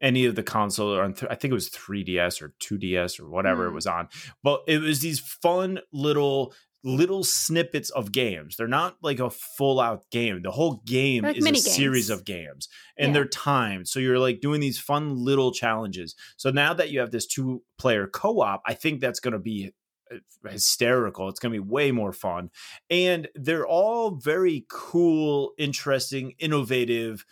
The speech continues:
Speaker 1: snippets. You know what I mean? The games themselves are very interesting. So I'm excited for this. I, I think this is really cool that this is coming out.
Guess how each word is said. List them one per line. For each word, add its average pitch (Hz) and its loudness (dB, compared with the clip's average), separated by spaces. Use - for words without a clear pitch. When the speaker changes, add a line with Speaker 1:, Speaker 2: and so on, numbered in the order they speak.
Speaker 1:
snippets. 127 0
You 131 0
know 135 2
what 135 2
I 135 0
mean? 135 -2
The 127 0
games 160 0
themselves 123 0
are 107 -6
very 95 -6
interesting. 82 -6
So 147 2
I'm 196 0
excited 147 0
for 104 -6
this. 87 -4
I, 120 2
I 131 0
think 147 -4
this 147 -4
is 120 -4
really 127 2
cool 123 0
that 127 -4
this 131 -6
is 127 -10
coming 135 -4
out. 135 -2